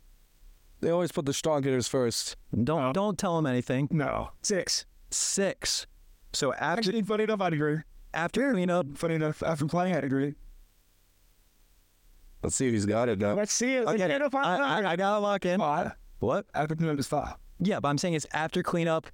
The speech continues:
Speaker 2: and
Speaker 4: Oh.
Speaker 2: not towards, like, eight, where hopefully, like, it's a second cleanup.
Speaker 3: Anyways, here, you have to give us your final answer now.
Speaker 2: Ah.
Speaker 3: And explain afterwards.
Speaker 2: I think I'm gonna have to go with a three.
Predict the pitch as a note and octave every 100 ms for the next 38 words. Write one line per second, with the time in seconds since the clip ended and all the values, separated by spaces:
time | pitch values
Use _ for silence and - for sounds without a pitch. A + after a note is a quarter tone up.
0 | - C#3+ C#3+ D3+ B2 - D3 D3 B2+ D#3+
1 | C#3 C3 B2 - - - - D#3 B2 G#2+
2 | B2+ A#2+ - - C3 - B2+ G#2+ F#2+ G#2+
3 | - - - F#2 - A#2 F2 - - -
4 | - F3 D#3 C#3+ C#3 - F3+ F#3 G3 -
5 | E3+ D#3+ F#3 F#3 F3+ F3+ F3 D3+ E3+ D#3+
6 | D#3 D3+ D3+ C#3+ C#3+ C#3 C3 - - -
7 | F#3+ C#3 C3 F3+ - F3 F3 F3 E3+ D#3+
8 | D#3+ D3 C#3 - - D3 C#3+ F3+ G3 D3+
9 | E3 D3 D3 D#3+ D#3 C#3+ C#3+ C3+ B2 A#2
10 | - - - - - A#2 - C3+ A2+ C3
11 | D#3 C#4